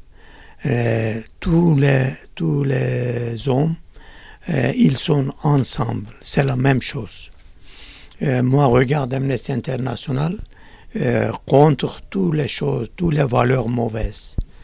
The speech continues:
Euh, Amnesty International défend les droits des humains,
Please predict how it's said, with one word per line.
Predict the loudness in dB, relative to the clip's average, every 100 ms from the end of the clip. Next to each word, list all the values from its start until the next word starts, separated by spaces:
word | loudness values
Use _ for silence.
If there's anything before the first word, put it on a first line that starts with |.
| -20 -18 -18 -16 -16 -12 -4
Euh, | 0 0 0
Amnesty | 2 2 2 2 0
International | 0 0 -2 -2 -4 -4 -2 -2 -2 -4
défend | -6 -4 -4
les | -4
droits | -4 -2 -2
des | -4 -4 -6 -4
humains, | -6 -6